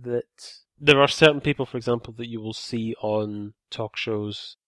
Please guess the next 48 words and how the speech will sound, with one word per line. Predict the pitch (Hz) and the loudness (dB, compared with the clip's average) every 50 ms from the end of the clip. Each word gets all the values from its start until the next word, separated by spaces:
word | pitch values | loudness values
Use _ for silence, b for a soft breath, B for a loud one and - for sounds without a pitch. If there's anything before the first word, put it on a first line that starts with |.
| - - - | -20 -16 -8
who | - 123 123 117 | -6 -4 -2 0
only | - - 156 165 151 | 2 2 4 4 4
appear | 127 - - - 117 107 101 | 2 2 0 -6 -4 -4 -4
on | 101 101 98 | -6 -10 -12
talk | - - 104 101 - | -10 -10 -10 -10 -10
shows | - - 104 101 - - | -10 -12 -12 -14 -10 -4
when | 107 110 104 104 | -4 -4 -2 -2
they | 101 101 | -4 -4
do | - 110 104 101 - | -2 -2 -4 -4 -6
have | 110 104 | -10 -12
something | - - 104 101 - 101 | -12 -14 -14 -12 -12 -12
to | - - | -12 -12
promote, | - - - 101 101 101 107 113 | -14 -12 -10 -8 -6 -6 -6 -6
and | 107 107 | -4 -4
even | 117 110 107 98 92 | -4 -4 -6 -8 -6
then, | 92 107 113 110 104 98 | -4 -4 -4 -4 -6 -8
sometimes | - 107 104 101 - 98 98 92 - | -12 -12 -12 -10 -10 -12 -12 -12 -14
it | - | -12
might | 101 101 101 98 98 98 | -10 -8 -8 -8 -10 -10
be | - 98 95 95 - _ _ _ _ - | -10 -8 -8 -8 -10 _ _ _ _ -8
very | 113 107 104 107 | -6 -4 -2 -2
occasionally. | 101 - - 113 110 107 - 113 110 104 | -4 -4 -2 -2 -2 -2 -2 -2 -2 -2
I | |
mean, | 104 107 107 107 | 0 -2 -2 0
one | 117 120 117 117 | 0 0 0 0
person, | - 123 117 113 - - 107 | -2 -2 -2 -2 -2 -4 0
not | 117 123 117 | 0 2 2
a | 104 | 0
musician, | 104 101 95 98 104 101 - 104 101 104 | -2 -4 -6 -8 -10 -10 -10 -12 -10 -8
but | 107 | -6
one | 107 107 | -6 -6
person | - - 110 107 - - - 104 98 | -6 -6 -8 -8 -8 -10 -12 -12 -10
that | - - | -10 -10
I | |
remember | 98 98 101 104 107 107 104 107 101 - _ _ _ | -10 -8 -4 -4 -4 -4 -4 -6 -6 -6 _ _ _
being | - 117 107 | -4 -4 -4
surprised | 101 - - _ - - 120 123 127 120 113 - _ - _ _ - | -4 -8 -14 _ -10 -4 0 2 2 2 0 -2 _ -18 _ _ -16
to | 117 | -14
see | 107 - - 101 87 82 92 - _ _ | -14 -12 -12 -12 -14 -16 -16 -20 _ _
on | - 110 101 101 98 98 98 95 101 _ | -2 -2 -2 -2 -2 -4 -8 -10 -14 _
Parkinson | - - 120 123 - - 107 - - 101 92 | -4 0 0 0 0 -4 -12 -12 -12 -12 -14
a | 95 | -14
few | _ - 101 | _ -12 -10
years | 95 98 95 - - | -8 -8 -8 -8 -10
ago | - 110 104 | -10 -10 -10
was | 101 101 95 | -8 -10 -10
Rowan | 101 104 104 101 107 139 | -8 -6 -6 -6 -4 -6
Atkinson. | 170 - - - 101 - - - | -8 -10 -12 -18 -18 -16 -18 -20